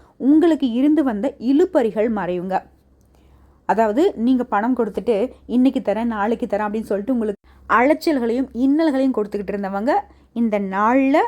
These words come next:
கண்டிப்பா பணத்தை கொடுக்கறதுக்கு ஒரு வாய்ப்பு இருக்கு. அடுத்ததா,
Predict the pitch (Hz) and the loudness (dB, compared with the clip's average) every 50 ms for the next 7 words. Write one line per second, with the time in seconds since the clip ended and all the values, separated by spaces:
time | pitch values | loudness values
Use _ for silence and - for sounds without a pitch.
0 | - - _ _ _ _ _ _ _ - 247 233 233 233 240 254 262 233 196 208 | -2 -8 _ _ _ _ _ _ _ -2 0 0 2 0 -2 -2 -2 -4 -6 -6
1 | 208 - - - 240 233 233 - 226 202 185 202 - 208 262 349 294 226 202 196 | -6 -6 -6 -4 -4 -4 -2 -4 -6 -6 -8 -8 -4 -2 -2 -2 0 -2 -2 -2
2 | 196 190 180 175 170 156 - _ _ _ _ _ _ - 196 214 208 214 269 277 | 0 0 0 0 -2 -4 -8 _ _ _ _ _ _ -4 0 2 2 4 2 0
3 | 277 - 247 214 180 170 175 175 - 165 - _ _ _ _ _ _ _ _ _ | -2 -4 -6 -6 -6 -6 -8 -10 -12 -16 -16 _ _ _ _ _ _ _ _ _
4 | _ _ _ _ _ _ _ - - - _ _ - - 226 226 - 269 233 214 | _ _ _ _ _ _ _ -20 -20 -20 _ _ -2 0 0 0 0 0 2 2
5 | 196 208 277 | 2 2 0